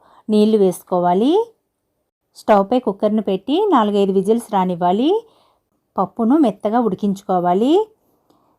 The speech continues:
పిండిని ఉడికించడానికి పెట్టిన నీళ్లు కూడా మరగడం స్టార్ట్ అయ్యాయి. ఇందులో వరిపిండిని వేసుకుంటూ కలుపుకోవాలి. హీట్ని లో ఫ్లేమ్లో ఉంచి కలుపుకోవాలి. ఉండలేమీ లేకుండా కలుపుకుంటూ ఉండాలి. హీట్ని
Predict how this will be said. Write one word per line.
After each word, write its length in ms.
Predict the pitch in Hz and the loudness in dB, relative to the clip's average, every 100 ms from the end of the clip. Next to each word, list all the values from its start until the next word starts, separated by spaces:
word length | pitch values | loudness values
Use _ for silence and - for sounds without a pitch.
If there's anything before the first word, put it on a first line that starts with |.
| _ _ - | _ _ -2
పిండిని 300 | 214 226 262 226 | 0 2 2 0
ఉడికించడానికి 600 | 202 220 240 208 202 214 | 0 -2 0 0 -2 -4
పెట్టిన 340 | 196 196 220 320 | -2 0 0 2
నీళ్లు 260 | 233 208 208 220 | 2 0 0 0
కూడా 140 | 262 226 | 0 2
మరగడం 340 | 190 196 226 - | 0 0 -2 -2
స్టార్ట్ 260 | 190 180 185 | -4 -2 0
అయ్యాయి. 540 | 185 180 208 294 415 - _ _ _ - - | 0 0 0 0 -2 -6 _ _ _ -12 0
ఇందులో 400 | 220 220 220 277 359 | 2 4 4 2 2
వరిపిండిని 520 | 220 202 220 220 233 202 | 2 0 0 0 2 2
వేసుకుంటూ 480 | 190 190 214 208 254 | 0 -2 -6 -2 -2
కలుపుకోవాలి. 840 | 202 180 - 185 175 175 202 285 403 - _ _ _ _ _ 262 | 0 -2 -4 -4 0 2 2 2 0 -2 _ _ _ _ _ 0
హీట్ని 420 | 240 240 262 311 233 | 0 0 0 2 2
లో 100 | 214 | 0
ఫ్లేమ్లో 440 | 220 214 214 214 196 | 0 0 2 2 2
ఉంచి 320 | 196 190 311 453 494 - _ - | -2 0 2 2 2 -6 _ 0
కలుపుకోవాలి. 720 | 196 190 - 175 175 190 262 392 427 _ _ _ _ _ _ | 0 0 -2 2 2 2 2 0 -4 _ _ _ _ _ _
ఉండలేమీ 560 | 220 214 220 226 226 233 | 0 2 4 2 2 2
లేకుండా 480 | 196 196 202 202 262 349 | 0 0 -2 0 0 0
కలుపుకుంటూ 500 | 202 190 - 202 202 196 | -2 -4 -4 -2 0 0
ఉండాలి. 500 | 180 175 180 247 381 453 _ _ _ _ _ _ _ | 2 0 0 2 0 -2 _ _ _ _ _ _ _
హీట్ని 380 | 240 233 - | -2 -2 0